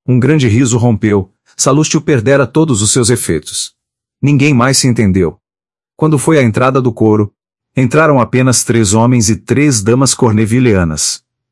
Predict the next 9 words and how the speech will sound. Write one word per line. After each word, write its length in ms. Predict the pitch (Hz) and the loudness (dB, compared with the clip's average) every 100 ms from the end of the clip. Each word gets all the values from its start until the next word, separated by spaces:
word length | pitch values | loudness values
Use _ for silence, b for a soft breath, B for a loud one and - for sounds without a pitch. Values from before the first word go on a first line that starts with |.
| _ _ _ - | _ _ _ -6
O 100 | 156 | -2
costureiro 500 | 185 - 110 113 113 | -2 0 0 2 0
e 40 | |
o 40 | |
contra-rega 460 | 92 107 107 107 101 | 0 0 0 0 0
disputavam-se, 880 | 98 - 98 95 98 123 - 156 156 - | -2 -4 -4 -2 0 0 0 -2 -4 -4
com 160 | 113 | -4
palavrões 600 | 98 117 104 90 113 120 | 0 0 0 0 0 2
alto. 460 | 107 78 67 - 80 | 0 -2 -6 -10 -12